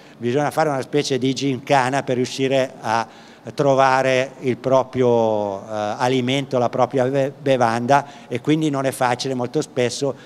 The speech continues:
è uno dei momenti più delicati per la sicurezza dei corridori. I rischi e quelli che sono i segni dell'iniziazione che rimangono sul corpo dei corridori. Eh, le cadute sono un po' delle medaglie per il corridore, no? Sta-,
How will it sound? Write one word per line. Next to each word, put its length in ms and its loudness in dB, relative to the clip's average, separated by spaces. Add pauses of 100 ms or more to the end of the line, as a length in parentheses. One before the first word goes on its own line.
è 140 2
uno 180 2
dei 140 2
momenti 420 -2
più 160 -4
delicati 760 0 (200)
per 140 0
la 100 4
sicurezza 540 -2
dei 140 -2
corridori. 680 -6 (1080)
I 180 6
rischi 760 2 (380)
e 180 0
quelli 300 2
che 120 -2
sono 480 0
i 140 -2
segni 640 0
dell'iniziazione 920 0
che 120 -6
rimangono 420 -2
sul 200 -4
corpo 360 0
dei 120 0
corridori. 680 -2 (560)
Eh, 120 -2
le 140 0
cadute 460 0
sono 220 -2
un 80 -4
po' 140 2
delle 200 2
medaglie 600 0
per 120 -4
il 100 -4
corridore, 680 -2
no? 280 -4 (260)
Sta-, 400 -2